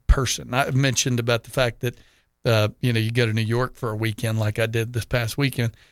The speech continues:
you eat some pretty good pizza. Now, I'm not gonna argue with my Chicago friends as to which pizza's better, New York or Chicago.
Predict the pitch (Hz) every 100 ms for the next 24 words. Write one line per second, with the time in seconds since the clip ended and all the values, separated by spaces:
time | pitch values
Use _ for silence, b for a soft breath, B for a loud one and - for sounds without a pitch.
0 | b - 175 180 - 131 143 127 120 147
1 | 160 78 - _ _ 143 127 - _ _
2 | - 135 151 156 131 135 135 123 123 113
3 | - - 143 139 117 - 117 117 117 110
4 | - 123 123 - 139 - 110 123 127 117
5 | 117 123 123 113 - - - 143 139 120
6 | 110